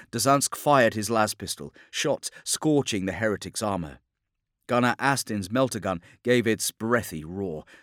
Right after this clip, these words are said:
and Nils's plasma gun joined in with a deafening scream. Their fire turned one heretic to glowing ash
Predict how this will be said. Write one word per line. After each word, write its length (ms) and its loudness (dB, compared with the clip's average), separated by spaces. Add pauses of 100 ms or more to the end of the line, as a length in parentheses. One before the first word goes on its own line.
(100)
and 300 0
Nils's 380 0
plasma 400 2
gun 260 0
joined 300 0
in 200 0
with 160 -6
a 80 -4
deafening 560 -4
scream. 500 -10 (420)
Their 260 4
fire 440 6
turned 340 2
one 280 2
heretic 520 -2
to 120 -12
glowing 460 0
ash 340 -6